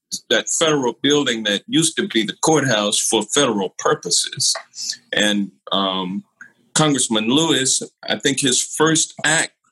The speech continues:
as a congressman, his first piece of legislation that actually he introduced and got passed. Uh, of course, you got to pass things.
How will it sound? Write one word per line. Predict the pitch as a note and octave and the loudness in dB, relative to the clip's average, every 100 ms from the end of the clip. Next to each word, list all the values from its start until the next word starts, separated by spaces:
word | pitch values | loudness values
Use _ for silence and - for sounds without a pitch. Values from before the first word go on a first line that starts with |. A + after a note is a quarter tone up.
| _ | _
as | G#2+ A2 G#2 | -2 0 -2
a | |
congressman, | - B2+ B2 G2+ G2+ G2 F2 F2+ A2+ | -2 -2 0 0 0 0 -2 -2 -2
his | A2 A#2 - | 0 2 0
first | - D3+ D#3 - - - _ _ _ - | 2 2 4 2 -2 -6 _ _ _ -2
piece | E3 E3 | 0 2
of | C3 A#2+ | 0 0
legislation | C3 - - - B2+ A#2 A#2+ A2 | 0 2 0 2 2 2 -2 0
that | G2+ | 0
actually | G#2 A2+ - A#2 A2 A2 G2+ | 2 0 -2 -4 -2 0 0
he | G2 B2 A#2 | 0 0 2
introduced | C3 B2 A2 G#2 B2 B2 B2 A#2 - G2 | 2 0 -2 0 2 2 2 0 -2 -4
and | F#2 F#2 | -4 0
got | A2+ - - | 0 -2 -4
passed. | C#3 C3 B2 A#2 A#2+ - - _ _ _ _ - - | -2 0 0 -2 -2 -4 -6 _ _ _ _ -10 -2
Uh, | F#2+ F#2+ | 0 0
of | - | 0
course, | B2+ B2 - | 0 0 0
you | A2 | 0
got | B2 G#2+ | 0 -2
to | G#2 | -4
pass | - B2+ A#2 - | 0 2 2 0
things. | C3 B2 A#2+ A2 - - | 0 2 2 0 -2 -4